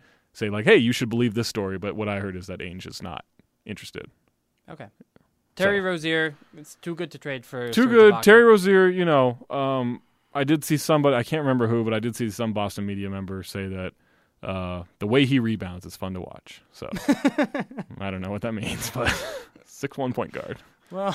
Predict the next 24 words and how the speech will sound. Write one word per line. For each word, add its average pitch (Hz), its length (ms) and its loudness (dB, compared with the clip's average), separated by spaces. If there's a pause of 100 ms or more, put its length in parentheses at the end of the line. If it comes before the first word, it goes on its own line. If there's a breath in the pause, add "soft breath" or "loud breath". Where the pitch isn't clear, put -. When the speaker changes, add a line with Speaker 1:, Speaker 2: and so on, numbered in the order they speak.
Speaker 2:
<laughs> - 40 -12
you - 920 -14
know, 110 200 -12 (120)
good 147 140 -14
for 123 140 -8
him. 127 180 -8
Speaker 1:
Yeah, 127 200 -2
sure. 143 220 0 (160)
Speaker 2:
All 233 140 6
right, 196 320 6
we're, 214 240 0 (100)
we're 262 140 4
gonna 254 200 2
wrap 214 220 6
it 190 60 -6
up. 185 220 6
Uh, 175 260 4
thank 208 180 -2
you 208 80 -6
guys 196 200 2
so 180 80 -6
much 170 160 -4
for 180 100 -10
listening. 165 420 -6